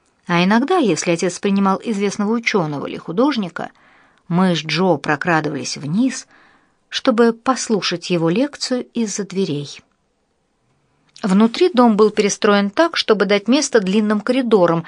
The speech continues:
которые бледный Джо называл галереями. Их сводчатые потолки поддерживались колоннами, а обширные пространства стен от одной арки до другой занимали либо картины в рамах, либо стеллажи, полные сокровищ.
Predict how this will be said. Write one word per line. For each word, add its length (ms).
которые 380
бледный 380
Джо 180
называл 560
галереями. 920
Их 160
сводчатые 580
потолки 600
поддерживались 640
колоннами, 800
а 140
обширные 460
пространства 800
стен 460
от 160
одной 260
арки 260
до 120
другой 500
занимали 500
либо 300
картины 500
в 40
рамах, 400
либо 220
стеллажи, 540
полные 400
сокровищ. 720